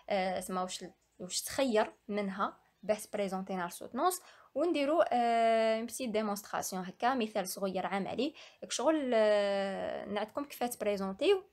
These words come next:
او فور اي ميزور نشرح لكم بلي فوالا واش لازم نهز، فوالا واش لازم نهز. بون، راح نديرو ليكزامبل المستوحى من الميموار تاعنا اللي خدمناها.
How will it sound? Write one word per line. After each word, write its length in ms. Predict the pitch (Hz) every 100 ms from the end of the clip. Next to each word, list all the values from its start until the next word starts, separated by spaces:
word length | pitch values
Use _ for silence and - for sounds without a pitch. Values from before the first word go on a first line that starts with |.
| -
او 40 | 247
فور 220 | 247 262
اي 180 | 254 233
ميزور 300 | 220 262 330
نشرح 240 | 285 254
لكم 220 | 254 330
بلي 240 | 254 254 240
فوالا 240 | 214 214
واش 140 | 254 202
لازم 220 | 185 185
نهز، 220 | 220 240
فوالا 200 | 190 247
واش 180 | 247 -
لازم 200 | 185 165
نهز. 240 | 156 - - -
بون، 100 | 233
راح 180 | 233 320
نديرو 240 | 359 349
ليكزامبل 500 | 302 240 220 302 311
المستوحى 720 | 247 220 214 - 240 233 262
من 240 | 277 220 202
الميموار 760 | 196 190 185 185 190 190 185
تاعنا 300 | - 185 185
اللي 100 | 185
خدمناها. 680 | 190 190 175 170 165 233